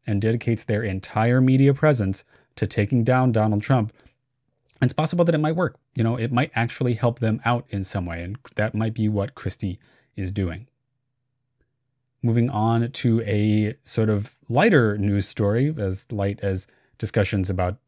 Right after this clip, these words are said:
former President Donald Trump can be, Jay Johnston, a former actor, uh, especially voice actor, who is famous for his roles in Mister Show, in Arrested Development, and possibly most famous as a voice actor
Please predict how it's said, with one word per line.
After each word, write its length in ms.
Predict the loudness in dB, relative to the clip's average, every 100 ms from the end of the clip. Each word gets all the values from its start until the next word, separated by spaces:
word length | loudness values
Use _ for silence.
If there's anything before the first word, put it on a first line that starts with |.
| _
former 300 | -4 -2 -2
President 440 | -2 -2 -2 -6
Donald 240 | -4 -6 -2
Trump 240 | -2 -2 -6 _ _ _
can 160 | -2 2
be, 320 | 4 4 4 -2 _ _ _ _
Jay 440 | 2 4 4 0
Johnston, 640 | 0 4 4 2 -2 -12 -14 _ _ -10
a 200 | -6 -4
former 400 | -2 2 2 0
actor, 520 | 0 -2 -2 -8 -10 -12 -8
uh, 100 | -4
especially 560 | -4 -2 -4 -2 -2
voice 340 | 0 2 2 0
actor, 480 | -4 -8 -8 -8 -8 _ _ _ -2
who 200 | 0 2
is 280 | 0 -2
famous 360 | -4 0 0 0
for 140 | 0
his 180 | 0 0
roles 380 | 0 2 2 -2
in 340 | -4 -4 -4 -2
Mister 320 | -4 -4 -8
Show, 540 | -4 0 2 2 0 -6 _ _ _
in 160 | -6 -2
Arrested 320 | 0 -2 -2
Development, 480 | 0 2 2 2 0 _ _ _
and 320 | -2 0 0
possibly 360 | 0 0 0 2
most 260 | 4 4 2
famous 320 | 0 0 0
as 180 | -2 -2
a 60 |
voice 260 | -2 -2 -2
actor 440 | -4 -4 -4 -6